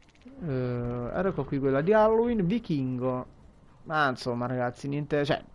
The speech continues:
non mi sembra proprio un-, una, una skin di Halloween, non mi sembra proprio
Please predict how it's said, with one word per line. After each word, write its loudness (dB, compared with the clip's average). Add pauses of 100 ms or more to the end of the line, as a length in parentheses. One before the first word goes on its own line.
non 0
mi 6
sembra 4
proprio 4
un-, -4
una, 4
una 0
skin 0
di 4
Halloween, 4
non -4
mi -4
sembra -2
proprio 0